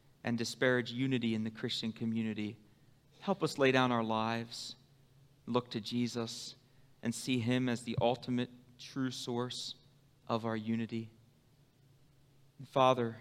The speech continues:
more than anything else, might all of us who are gathered here today know that title as your son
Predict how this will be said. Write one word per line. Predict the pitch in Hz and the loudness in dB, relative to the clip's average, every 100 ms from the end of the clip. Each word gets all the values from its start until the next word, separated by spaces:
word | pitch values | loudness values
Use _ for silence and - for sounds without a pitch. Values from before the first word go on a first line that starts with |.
| - | -4
more | 131 127 | 0 2
than | 123 | 2
anything | 123 135 131 117 | 2 0 0 -2
else, | 113 120 117 - - - - - _ _ _ _ - - | -2 -4 -10 -14 -16 -20 -20 -20 _ _ _ _ -20 -2
might | 127 123 | 4 8
all | 127 139 | 8 8
of | 131 | 6
us | 131 123 - | 4 2 0
who | 131 | 0
are | 117 | 2
gathered | 120 123 123 117 | 4 4 2 -2
here | 117 117 | -2 -2
today | 113 110 110 107 110 - 120 | -2 -2 -2 -4 -8 -10 -2
know | 120 127 131 | 2 4 2
that | 123 120 123 | 2 0 -2
title | - 117 110 107 107 - _ - _ _ _ _ _ - | -6 -4 -2 -4 -8 -14 _ -20 _ _ _ _ _ -8
as | 110 110 | -6 0
your | 123 131 | 2 2
son | - 117 110 107 | 2 -2 0 -2